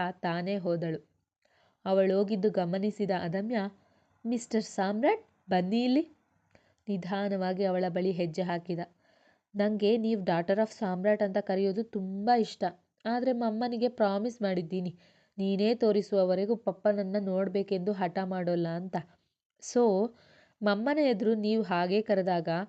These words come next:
ಮಮ್ಮ ಬೇಜಾರಾಗ್ತಾರೆ ಅಲ್ವಾ? ಅವ್ರಿಲ್ದೇ ಇದ್ದಾಗ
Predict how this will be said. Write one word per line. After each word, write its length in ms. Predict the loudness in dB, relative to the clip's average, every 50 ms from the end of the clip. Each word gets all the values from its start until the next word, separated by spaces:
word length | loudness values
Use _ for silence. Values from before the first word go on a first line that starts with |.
| -10 -16 -20 _ _ _ 0
ಮಮ್ಮ 180 | 0 2 2 2
ಬೇಜಾರಾಗ್ತಾರೆ 840 | 4 4 4 4 4 4 4 4 4 2 2 0 -2 -2 -2 0 0
ಅಲ್ವಾ? 640 | 0 0 -2 -2 -2 -2 -2 -2 -4 -6 -8 _ _ _ _ -2
ಅವ್ರಿಲ್ದೇ 600 | 0 0 2 4 4 4 4 2 2 2 2 2
ಇದ್ದಾಗ 340 | 2 2 2 2 2 2